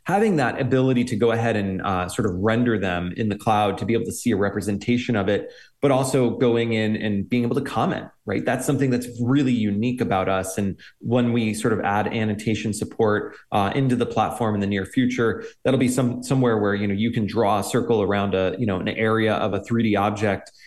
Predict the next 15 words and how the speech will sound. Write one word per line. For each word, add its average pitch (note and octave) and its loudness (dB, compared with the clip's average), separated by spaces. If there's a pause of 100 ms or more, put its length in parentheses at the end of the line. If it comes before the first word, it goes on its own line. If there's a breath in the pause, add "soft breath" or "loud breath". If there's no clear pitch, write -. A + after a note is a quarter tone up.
(140 loud breath)
and, A2+ 0
and A#2 0
give G#3 2
that D#3 2
information A2 0
out - -4
to - -10
the G#2+ 0
artist B2 -2
that's G#2 -4
working A2+ 0
on G2+ 0
that - -4
file. G2+ 0
And, F#2 -4